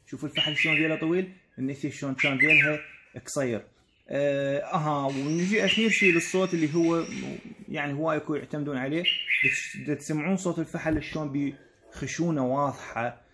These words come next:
آه، يعني شلون كأنه ما تقول شايب دا يحكي، اما النثية كان صوتها برفع ونعومة، يعني شيء واضح كلش. مع العلم عندنا الفحل احنا دا يغرد، بس هنا ما غرد،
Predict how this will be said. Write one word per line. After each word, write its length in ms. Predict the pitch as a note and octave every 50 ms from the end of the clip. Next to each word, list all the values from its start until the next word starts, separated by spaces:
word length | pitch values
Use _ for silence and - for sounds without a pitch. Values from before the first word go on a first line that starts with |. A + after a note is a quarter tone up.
| - - - - -
آه، 260 | A2+ A#2 A#2 A#2 A#2 A#2
يعني 560 | A#2 A2+ A2 G#2+ G#2+ G#2+ A#2 A#2 A#2 A2 - -
شلون 520 | - - - - - - - D3+ D3+ D3
كأنه 320 | - - D3+ D3+ D3 D3
ما 180 | C#3 C#3 C3 B2+
تقول 320 | B2 C3+ C3 B2+ A#2+ G#2
شايب 420 | - - D3+ D3+ D3+ D3 C#3+ C#3 B2+
دا 80 | B2+
يحكي، 420 | B2 B2 B2+ A#2+ - - - C3 A#2+
اما 220 | B2+ B2+ C3 -
النثية 320 | B2+ C3 D3+ D3+ D#3 D3+ -
كان 160 | - C3+ C3 B2+
صوتها 360 | - D#3 D3+ D3 - C#3+ B2+
برفع 580 | A#2+ C3 C3+ B2+ B2 B2 C3 D3+ - - C#3
ونعومة، 580 | B2 A#2 A#2+ A2+ A2 C3 D3+ D3 C3 C3+ C#3+ C#3 - - _ _ _ _ - -
يعني 360 | A3 G3+ F#3 F#3 F3 - - - - - - -
شيء 300 | - - - F3+ F3+ F3
واضح 320 | E3 E3 E3 E3 D3 C#3+
كلش. 500 | - - - E3+ D#3 D3+ D#3 E3+ E3+ - - - _ _ _ -
مع 120 | C#3+ C#3+ D3+
العلم 240 | D3+ D#3+ F3 E3+ E3
عندنا 200 | E3+ E3 F3 E3+
الفحل 320 | E3 - E3 E3 E3+ E3
احنا 160 | D3+ D#3 E3
دا 100 | D#3+ E3
يغرد، 260 | D#3+ D#3 E3+ E3+ E3+
بس 220 | D#3 - - - D#3
هنا 180 | D#3+ D#3+ E3
ما 100 | E3 E3
غرد، 340 | D#3+ D#3+ D#3 D3+ E3+ E3+ E3